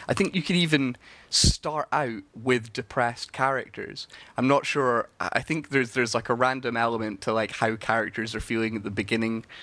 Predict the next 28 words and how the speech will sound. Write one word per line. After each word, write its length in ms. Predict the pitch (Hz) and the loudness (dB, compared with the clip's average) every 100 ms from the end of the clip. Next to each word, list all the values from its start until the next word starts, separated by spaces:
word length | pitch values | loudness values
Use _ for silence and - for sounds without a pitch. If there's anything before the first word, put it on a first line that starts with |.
| - - | -14 -8
of 120 | 113 | -4
the 60 | 113 | 0
game. 380 | 117 120 127 | 2 2 2
So 240 | 123 - 110 | -2 0 0
sometimes 540 | - 117 113 113 113 | 2 0 0 -2 -2
you 140 | 117 107 | -4 -2
get, 140 | - | -2
might 260 | - 113 104 | 2 2 2
get 240 | 110 107 | 2 0
a 40 | - | -2
character 540 | - 110 110 - - | -2 0 0 -2 -6
that 140 | 104 107 | -4 -2
is 160 | 107 | 2
already 480 | 110 110 110 110 110 | 4 4 4 0 0
very 320 | 101 113 110 | 2 2 2
hungry 640 | 110 113 113 117 113 117 - - - - | 0 -2 -2 -2 -2 -4 -8 -18 -18 -12
or 340 | - 107 107 107 | -2 4 4 4
very 460 | 101 110 107 107 | 2 2 2 0
sad 640 | 110 - 113 107 107 107 107 | 0 2 2 2 0 0 -2
or 80 | 104 | -4
something 400 | - 110 - 113 | -2 -2 -2 0
like 220 | 107 98 | 0 2
that. 280 | 113 110 - - - | 2 2 -2 -16 -12
So 200 | - - | -2 0
right 420 | 135 139 160 165 | 0 0 2 2
from 240 | - - 151 | 2 0 2
the 60 | |
get-go, 720 | 127 151 147 - 113 101 85 | 2 2 2 -2 -2 -2 -4